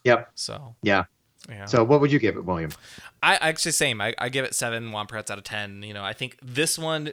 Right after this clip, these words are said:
Speaker 2: two one B, and, um, The Ninth Jedi were my three favorites,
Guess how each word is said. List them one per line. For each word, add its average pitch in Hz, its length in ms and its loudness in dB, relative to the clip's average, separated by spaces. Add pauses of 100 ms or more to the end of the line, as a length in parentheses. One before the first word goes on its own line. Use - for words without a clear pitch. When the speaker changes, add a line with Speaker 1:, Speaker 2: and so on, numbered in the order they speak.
Speaker 2:
two 135 240 -4
one 120 220 -6
B, 117 500 -4
and, 101 800 -10 (480)
um, 98 560 -10
The 110 80 -6
Ninth 110 280 -4
Jedi 101 240 0
were 95 100 -6
my 98 160 -6
three 101 180 -12
favorites, - 560 -10